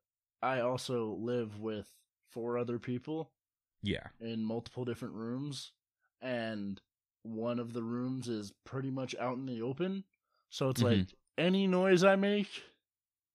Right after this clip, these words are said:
Speaker 1: there's a chance that they will wake up. So it's like, no.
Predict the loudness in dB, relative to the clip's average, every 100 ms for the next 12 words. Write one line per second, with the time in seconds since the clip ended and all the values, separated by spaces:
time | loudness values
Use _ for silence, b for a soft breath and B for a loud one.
0 | _ -2 0 0 2 2 2 0 0 2
1 | 2 0 0 0 -2 -2 -6 _ -4 -2
2 | 0 0 -2 _ B B B B B B
3 | _ _ _ -8 -4 -2 -4 -8